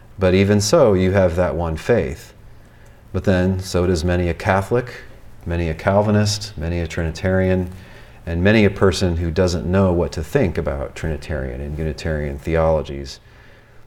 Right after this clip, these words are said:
Yes, even the evangelical who thinks that Jesus is God himself, and also that God is someone other than Jesus.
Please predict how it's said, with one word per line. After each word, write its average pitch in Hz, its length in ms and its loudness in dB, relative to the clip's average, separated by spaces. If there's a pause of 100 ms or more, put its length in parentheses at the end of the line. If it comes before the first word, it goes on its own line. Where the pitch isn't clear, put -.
Yes, 95 300 2
even 120 180 4
the 107 80 2
evangelical 107 720 4
who 101 140 0
thinks 107 260 -4
that 90 180 -2
Jesus 120 420 -4
is 95 120 -4
God 98 320 0
himself, 95 680 -2 (440)
and 107 120 0
also 143 400 2
that 98 140 0
God 101 260 0
is 92 140 -2
someone 107 460 -4
other 110 260 -2
than 82 200 -6
Jesus. 73 580 -10